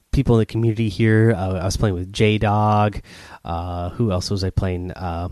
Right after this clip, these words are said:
with? Uh, Mike G H, uh, Cool Key was there, and Mudcats. They were all, uh, <laughs> they all got the, uh, Krabby emote and started doing it when we were in the lobby together.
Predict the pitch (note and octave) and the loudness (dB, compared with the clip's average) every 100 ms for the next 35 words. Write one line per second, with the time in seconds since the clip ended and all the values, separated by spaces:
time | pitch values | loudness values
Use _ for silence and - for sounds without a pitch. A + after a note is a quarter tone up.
0 | - - A2 F#2+ G2 - F#2+ E2+ F#2+ G#2 | -12 -12 -6 -6 -6 -8 -8 -8 -4 -4
1 | G#2+ - G#2+ G#2 G#2 G#2 - - - - | -4 -6 -4 -2 0 -2 -4 -8 -10 -12
2 | - - _ _ _ F2 F2+ F#2 F2+ F2 | -20 -20 _ _ _ -10 -8 -8 -8 -8
3 | F2+ G2+ _ A3+ _ - C3 - A#2 G#2+ | -10 -12 _ _ _ 4 4 4 0 2
4 | G#2+ G2 A2+ G#2+ G#2+ G2 - G2+ G2 G2 | 2 2 0 2 0 -2 -4 -4 -2 -2
5 | F#2+ F#2+ G#2+ - A2 A2+ - - - _ | -4 -2 -4 0 0 0 0 -4 -4 _
6 | _ _ _ _ _ _ _ _ - - | _ _ _ _ _ _ _ _ -20 -4
7 | A2+ A2+ A2 G#2 G#2 G2+ - - G2+ F#2+ | 4 6 8 6 6 2 0 -4 -4 -2
8 | G2+ G#2 D#3 B2+ A#2+ A#2+ A#2 A2 G#2+ - | 0 0 2 0 0 0 0 0 -2 -2
9 | A2 G2+ G2+ - - - - - - E2 | -2 -2 -2 -6 -14 -20 -20 -20 -12 -8
10 | C2+ B1 - - _ _ - A2 G#2+ G2+ | -6 -8 -10 -16 _ _ -2 0 2 0
11 | A2 G#2+ G#2 F#2+ - G#2 G2 G#2 G#2 G#2 | 2 2 2 0 0 0 0 0 0 0
12 | F#2+ G#2+ G2+ G2+ G2+ G2+ F#2+ G2 G2 F#2+ | -2 -2 0 0 0 0 -2 -2 0 -2
13 | F#2+ F#2+ F#2+ F#2+ F#2+ | -4 -4 -2 -2 -4